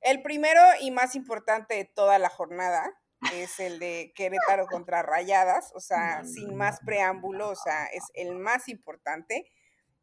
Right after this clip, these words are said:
Speaker 1: no solamente porque fue el que inició, ¿no? El, el torneo, o sea,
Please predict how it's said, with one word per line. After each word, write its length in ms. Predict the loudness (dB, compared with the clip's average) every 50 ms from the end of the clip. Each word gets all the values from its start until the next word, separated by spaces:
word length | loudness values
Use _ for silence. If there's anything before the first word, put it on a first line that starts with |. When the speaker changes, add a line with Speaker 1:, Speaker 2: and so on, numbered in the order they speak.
| _ _ _ _ -2
Speaker 1:
no 220 | 4 6 6 6
solamente 500 | 8 6 6 8 8 6 6 4 0 -2 -4
porque 440 | -2 -2 -2 -2 0 0 0 0 0
fue 160 | 2 0 0
el 100 | 0 0
que 80 | -4
inició, 680 | -4 -4 -4 -6 -8 -6 -2 0 2 2 2 0 -4 _ _
¿no? 220 | -8 -6 -6 -6
El, 180 | -6 -8 -10 -12 -14
el 200 | -14 -14 -12 -8
torneo, 420 | -8 -8 -8 -6 -6 -6 -6 -6
o 40 | -10
sea, 300 | -12 -12 -12 -12 -12 -16